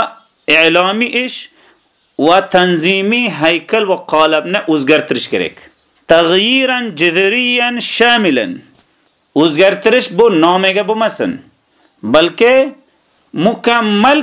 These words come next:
takomillashtirilgan yildizdan o'zgartirish kerak buni. "Va ma azunnukum bifa'ilin." Lekin men gumon qilamanki, sizlar uni qilmaysizlar. Ya'ni shu narsani men aytmoqchi edim.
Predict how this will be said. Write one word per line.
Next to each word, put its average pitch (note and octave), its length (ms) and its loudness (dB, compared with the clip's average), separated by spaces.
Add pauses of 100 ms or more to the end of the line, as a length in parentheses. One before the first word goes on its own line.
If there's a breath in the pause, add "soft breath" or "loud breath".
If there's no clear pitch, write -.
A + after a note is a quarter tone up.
(100)
takomillashtirilgan G3+ 1300 0
yildizdan G3+ 920 0
o'zgartirish F3 500 0
kerak F#2+ 280 -4
buni. - 160 -16 (680 soft breath)
"Va B2+ 120 2
ma F#3+ 140 4 (100)
azunnukum F3+ 540 0
bifa'ilin." A2 680 -2 (600)
Lekin D3 380 2
men F3+ 220 0
gumon D#3+ 300 0
qilamanki, D3+ 460 -2
sizlar D3 280 0
uni C#3+ 160 -2 (100)
qilmaysizlar. G2 640 -6 (540)
Ya'ni G#3 220 0
shu A#3+ 160 -2
narsani A3+ 380 0
men B3 100 -2
aytmoqchi D#3+ 540 0
edim. G2+ 280 -4